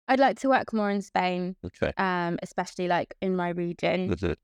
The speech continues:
Speaker 1: Um, there's a lot of options there. There's a lot of possibility. It's a beautiful place, beautiful backdrop. The weather's great. You don't really have to worry too much about inside or outside, which is what we had to do
Speaker 2: Mm-hmm.
Speaker 1: last week. So I'd really love to kind of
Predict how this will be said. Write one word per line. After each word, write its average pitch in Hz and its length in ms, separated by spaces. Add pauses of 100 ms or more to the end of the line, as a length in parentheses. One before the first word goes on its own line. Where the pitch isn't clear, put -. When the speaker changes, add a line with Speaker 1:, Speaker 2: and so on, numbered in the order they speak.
(160)
Speaker 1:
Um, 190 560
there's 185 160
a 190 80
lot 180 160
of 175 140
options 180 480
there. 185 180
There's 180 160
a 185 40
lot 175 120
of 180 80
possibility. 185 560
It's - 160
a 185 80
beautiful 175 440
place, - 440
beautiful - 340
backdrop. - 580 (640)
The 196 100
weather's 170 360
great. 175 480
You 202 120
don't - 220
really 180 280
have 185 200
to 196 120
worry 180 240
too 175 220
much - 240
about 85 260 (140)
inside 185 400
or - 80
outside, 185 680
which - 160
is - 80
what - 120
we 190 80
had 190 140
to - 60
do 190 100
Speaker 2:
Mm-hmm. 190 140
Speaker 1:
last 185 220
week. 190 320 (280)
So 196 460
I'd 208 140
really 208 200
love 190 200
to - 100
kind 190 220
of 180 180